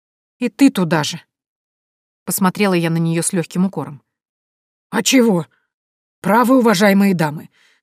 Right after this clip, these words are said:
Все слишком умно для простолюдинки сделали. Может, не помните? Может, бабка ваша или прабабка с каким-нибудь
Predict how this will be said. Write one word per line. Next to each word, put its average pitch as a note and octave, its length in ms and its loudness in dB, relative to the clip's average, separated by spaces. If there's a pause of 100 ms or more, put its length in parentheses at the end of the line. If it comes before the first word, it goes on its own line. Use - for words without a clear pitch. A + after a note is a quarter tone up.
Все - 200 -2
слишком C#4 420 2
умно B3+ 320 4
для B3+ 140 2
простолюдинки G#3+ 680 0
сделали. D3+ 460 -6 (520)
Может, E3 260 -8
не G#3+ 100 -2
помните? A#3 500 -4 (640)
Может, G3 180 0
бабка A3 320 -2
ваша E3 640 -6
или G#3+ 220 -12
прабабка G3 720 -4 (140)
с - 100 -12
каким-нибудь G3 580 -4